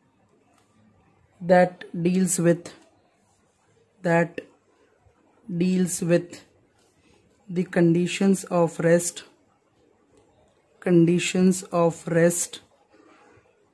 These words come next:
or motion, or motion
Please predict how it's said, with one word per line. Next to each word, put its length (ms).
or 300
motion, 460
or 340
motion 600